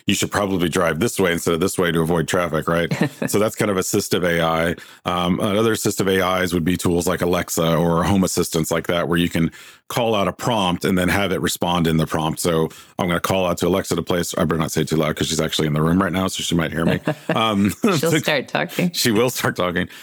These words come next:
Speaker 1: and start calling out prompts and then having them responding to those prompts. And so those are, again, very, uh, early iterations of A I or automatic grading, things like that. Or we talked about the adaptiveness of testing where you can have adapted tests. Again, amazing uses of A I.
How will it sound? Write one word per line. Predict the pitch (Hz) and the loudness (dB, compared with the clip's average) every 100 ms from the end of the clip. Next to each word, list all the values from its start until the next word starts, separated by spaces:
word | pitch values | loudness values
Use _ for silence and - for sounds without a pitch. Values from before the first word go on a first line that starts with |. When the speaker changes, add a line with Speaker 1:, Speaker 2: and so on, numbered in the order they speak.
| - - - | -20 -8 -4
Speaker 1:
and | 107 | -2
start | 110 - | -2 -2
calling | 110 101 | -2 0
out | 90 - | -2 0
prompts | 160 117 - | 0 0 0
and | 95 | 0
then | 92 | 2
having | 98 90 | 0 0
them | 87 | 0
responding | 87 - 90 95 87 | 0 0 0 0 2
to | 85 | 0
those | 80 - | 0 -2
prompts. | - 82 - - | -4 -2 -2 -2
And | 85 | -2
so | 127 | 0
those | 143 139 | 0 2
are, | |
again, | 117 104 | 0 0
very, | 101 107 110 107 - - - - | 0 0 0 0 -4 -20 -10 -4
uh, | 101 117 | -2 2
early | 123 127 120 | 2 2 2
iterations | 110 101 101 101 95 | 2 2 0 0 0
of | |
A | 92 92 | 2 2
I | 90 90 | 2 0
or | 87 | 0
automatic | 78 95 98 92 87 | 0 0 0 0 -2
grading, | 98 92 92 92 90 | 0 0 2 4 4
things | 92 92 92 | 2 0 0
like | 87 | -2
that. | 92 87 87 | 0 0 2
Or | |
we | 87 | 0
talked | 87 95 90 | 0 -2 -2
about | 90 87 | -2 0
the | 92 | 0
adaptiveness | 85 92 95 - 87 90 - | 2 0 -2 -2 0 0 0
of | 78 - _ - | -4 -6 _ -4
testing | 101 - 92 | -4 0 0
where | 87 | 2
you | 87 | 2
can | 90 | 0
have | 87 82 - - - | -2 -2 -10 -20 -6
adapted | 95 95 95 90 73 | -2 0 0 -2 -2
tests. | 101 95 - | -2 -2 -2
Again, | 82 101 85 - - - | 0 0 -2 -6 -12 -4
amazing | 95 95 101 107 98 | 2 4 4 2 2
uses | 98 - 85 | 2 0 -2
of | 87 | 2
A | 85 | 2
I. | 78 73 | 0 -2